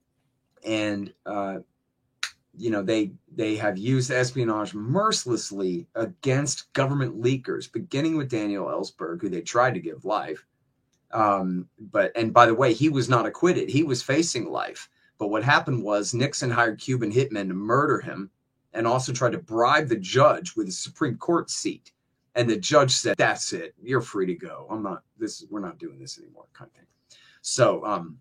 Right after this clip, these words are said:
that was what happened to him. But then, uh, under Bush and under Obama, especially under Obama, they prosecuted, you know, I don't know, a dozen or more, uh, whistleblowers under the Espionage Act. Obama prosecuted more than all other presidents combined,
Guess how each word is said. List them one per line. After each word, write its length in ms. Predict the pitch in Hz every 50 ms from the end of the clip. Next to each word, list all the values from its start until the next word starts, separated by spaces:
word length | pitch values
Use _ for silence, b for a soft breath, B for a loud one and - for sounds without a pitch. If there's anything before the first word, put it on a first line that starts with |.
| _ _ -
that 120 | 123 127
was 160 | 123 123 -
what 100 | 107 101
happened 300 | 104 101 95 - 87 90
to 80 | - -
him. 100 | 107 87
But 160 | - 110 92
then, 260 | 120 113 107 95 - - _ _ _ _ _ _ _ _ _ _ _ _ -
uh, 240 | 101 110 104 101 -
under 240 | 127 135 139 131 120
Bush 420 | 92 - 131 135 147 156 - - 123
and 120 | 123 120
under 200 | 120 120 120 117
Obama, 480 | 113 107 101 90 120 123 131 131 117 95
especially 580 | 87 - - - - 147 139 131 - 127 113 110
under 180 | 104 98 101
Obama, 560 | 98 92 90 104 110 117 117 101 78 - - - _ _ _ _ _ _ _ _ _ _ _ _
they 160 | 123 127 117
prosecuted, 840 | - - - 123 110 117 120 - - - 110 101 95 98 90 87 - _
you 140 | - 104
know, 120 | 98 90 85
I 80 | 90
don't 200 | 98 92 87 85
know, 120 | 85 85 85
a 40 | - _
dozen 340 | - 123 107 101 90 101 92
or 80 | 90 87
more, 460 | 87 92 95 98 95 87 85 - _ _ _ _ _ _ _ _ _ _ _ _ -
uh, 100 | 92 87
whistleblowers 840 | 90 101 107 - - - 92 95 92 90 87 - - - - - - -
under 200 | 113 107 107 101
the 120 | 104 95
Espionage 640 | - - 127 - - 131 123 113 98 80 78 85 -
Act. 360 | - - - - - - - _ _ _ _ _ _ _
Obama 600 | 101 104 92 - 110 120 131 131 131 127 127 123
prosecuted 560 | - 117 110 110 113 - - 123 110 104 92 -
more 540 | 110 110 113 123 127 127 131 131 131 131 - _ _ -
than 140 | 101 95 90
all 380 | - 107 113 117 120 123 117
other 160 | 117 110 113 95
presidents 560 | - - 110 107 92 92 107 104 104 98 -
combined, 480 | - 104 95 90 87 85 78 76 80